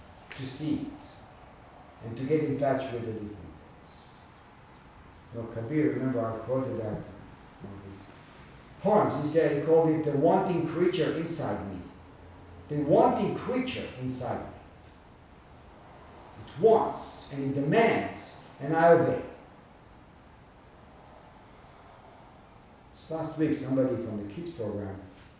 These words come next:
she has a seven-year-old in the program, Aikido,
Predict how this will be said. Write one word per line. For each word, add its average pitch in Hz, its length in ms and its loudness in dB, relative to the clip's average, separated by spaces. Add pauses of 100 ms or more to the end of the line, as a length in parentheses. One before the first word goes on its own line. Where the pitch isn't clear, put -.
(260)
she 113 80 -12
has 107 80 -6
a 104 100 -8
seven-year-old 110 680 -2
in 101 180 -10
the - 60 -12
program, 117 400 -6 (800)
Aikido, 104 400 -6